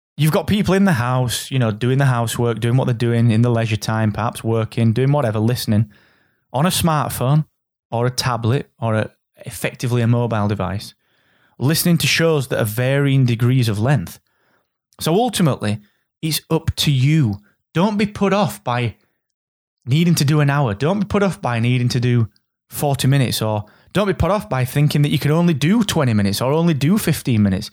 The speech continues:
Choose a format that suits you and stick to it. That is what it's all about. That is the beauty of podcasting, is it's your medium. You can do what you want to do. So get started. Don't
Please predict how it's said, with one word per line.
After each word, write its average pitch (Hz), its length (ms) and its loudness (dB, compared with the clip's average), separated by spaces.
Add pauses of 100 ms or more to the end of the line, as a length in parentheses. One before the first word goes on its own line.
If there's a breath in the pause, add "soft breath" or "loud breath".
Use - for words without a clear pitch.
(640 loud breath)
Choose 165 300 2
a 180 60 2
format 131 420 -2
that 127 140 -2
suits 131 400 -2
you 101 200 -2
and 101 120 -6
stick - 360 -4
to 98 120 -12
it. 92 160 -12
That 135 280 -4 (300 soft breath)
is 120 180 -2
what 120 200 -2
it's 120 160 -6
all 117 200 -2
about. 101 380 -6
That 147 220 -4
is 135 120 0
the 131 80 -2
beauty 139 300 0
of 110 80 -6
podcasting, 139 480 -4
is 101 120 -4
it's 120 120 -10
your 135 260 0
medium. 120 480 -2 (340 soft breath)
You 143 160 0
can 151 180 -4
do 151 160 2
what 107 180 0
you 113 100 -8
want 104 280 -6
to 101 80 -12
do. 131 260 -4 (920)
So 131 160 -4
get 185 260 -2
started. 180 540 -2
Don't 165 320 0